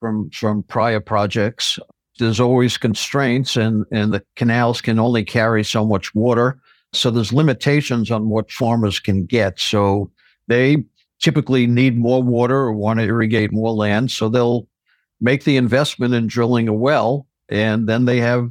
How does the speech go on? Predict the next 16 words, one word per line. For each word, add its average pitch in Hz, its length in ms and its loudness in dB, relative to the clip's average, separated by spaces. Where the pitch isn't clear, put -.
more 123 260 2
water 160 420 2
available 101 800 -2
to 107 200 -2
irrigate 113 480 0
their 98 140 0
crops 95 600 -4
and 95 380 -2
basically 101 540 0
lead 98 320 2
to 107 120 -2
more 98 240 0
successful, 95 1000 -2
uh, 98 280 -4
crop 110 320 -2
yields. 92 480 0